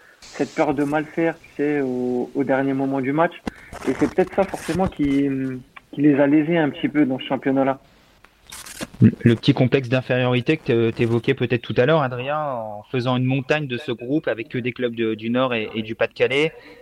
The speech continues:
Speaker 2: euh, et le fait qu'on ressasse depuis deux saisons maintenant que c'est compliqué, voire impossible pour les, les clubs de la Somme contre ces formations-là,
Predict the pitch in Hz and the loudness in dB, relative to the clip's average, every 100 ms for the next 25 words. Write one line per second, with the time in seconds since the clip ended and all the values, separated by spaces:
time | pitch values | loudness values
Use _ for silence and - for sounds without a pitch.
0 | - 107 107 107 107 131 - 113 107 120 | -6 0 2 2 0 -2 -2 -2 0 0
1 | - 139 123 113 117 113 127 131 120 139 | 0 -2 -2 -6 -4 -2 -2 0 -2 0
2 | 123 139 139 143 - 113 127 120 - 151 | -2 -2 -4 -4 -6 -2 -2 -2 0 0
3 | 123 113 113 117 - 135 - 110 107 101 | 2 0 0 -4 -6 -8 -4 -4 -4 -6
4 | 107 123 110 110 110 - 139 131 117 117 | -4 -2 2 2 0 -2 -6 -6 -10 -4
5 | - - 113 110 - 117 139 151 123 | -2 0 2 0 -2 0 2 2 -2